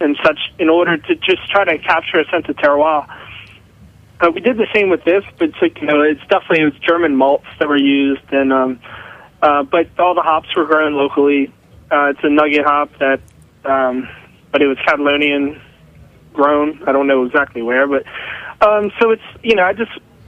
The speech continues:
and, you know, and just using their water source. It's like, so I wanted to make a simple beer that would, like, still reflect Stillwater's aesthetic,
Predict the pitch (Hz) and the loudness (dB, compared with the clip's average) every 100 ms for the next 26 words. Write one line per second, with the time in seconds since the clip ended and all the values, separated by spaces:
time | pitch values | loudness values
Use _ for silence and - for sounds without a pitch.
0 | - 190 190 185 180 202 156 165 180 - | -10 -4 -2 -2 0 2 2 0 -2 -4
1 | 190 185 175 151 147 156 160 - 170 165 | -2 2 2 4 2 2 0 0 0 0
2 | - - 196 - 208 202 220 196 196 - | -4 0 -2 2 0 2 0 0 -2 -2
3 | 190 180 160 170 170 165 160 165 160 156 | -4 -2 0 2 2 2 2 0 0 -4
4 | - - - 208 190 - 175 - - - | -6 -6 0 2 2 0 -2 -2 -20 -20
5 | - - 151 156 156 156 151 143 - - | -10 0 2 2 2 2 0 -2 -10 -18
6 | - 180 - 170 170 165 | -10 -10 0 0 0 -4